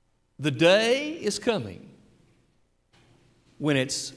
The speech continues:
nighttime during the day. And then the Sabbath is going to cease. Not so that you can go and do whatever you want, but because the law will have changed."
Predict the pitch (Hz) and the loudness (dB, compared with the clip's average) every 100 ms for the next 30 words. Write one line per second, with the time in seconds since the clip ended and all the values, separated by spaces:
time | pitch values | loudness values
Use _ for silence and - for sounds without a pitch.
0 | - 120 131 220 226 - 220 214 214 208 | -10 -4 0 0 -2 -6 -4 -2 -2 -4
1 | 190 156 190 190 196 185 156 120 95 82 | -8 -6 -4 -4 -8 -8 -4 -2 -4 -8
2 | - - _ _ _ _ _ _ _ _ | -18 -20 _ _ _ _ _ _ _ _
3 | _ _ _ _ _ _ _ _ _ - | _ _ _ _ _ _ _ _ _ -6
4 | 226 226 294 330 339 349 339 - _ _ | -4 -2 -2 -2 -6 -8 -14 -20 _ _
5 | _ _ 208 - 311 302 226 208 185 208 | _ _ -6 -4 -4 -4 -6 -8 -8 -8
6 | 196 170 - 415 381 - - - - - | -6 -6 -6 -6 -8 -14 -12 -12 -12 -16
7 | _ _ _ _ _ _ _ _ _ 120 | _ _ _ _ _ _ _ _ _ _
8 | _ _ _ _ _ _ _ _ _ _ | _ _ _ _ _ _ _ _ _ _
9 | _ 139 185 269 - 233 180 170 214 208 | _ 0 0 0 -2 -2 -2 -4 -4 -4
10 | 185 170 185 170 147 185 170 175 170 160 | -4 -2 0 0 -2 -4 -4 -4 -6 -8
11 | 180 170 196 - - - _ - - _ | -8 -8 -10 -12 -18 -20 _ -18 -18 _
12 | _ _ _ _ _ _ _ _ _ _ | _ _ _ _ _ _ _ _ _ _
13 | _ _ - 156 165 - 190 185 170 - | _ _ -6 -6 -6 -2 0 0 -2 -4
14 | 147 185 170 120 113 110 - 180 143 92 | -4 -2 0 -2 -6 -8 -8 -8 -8 -10
15 | 87 - - - - | -16 -20 -16 -14 -14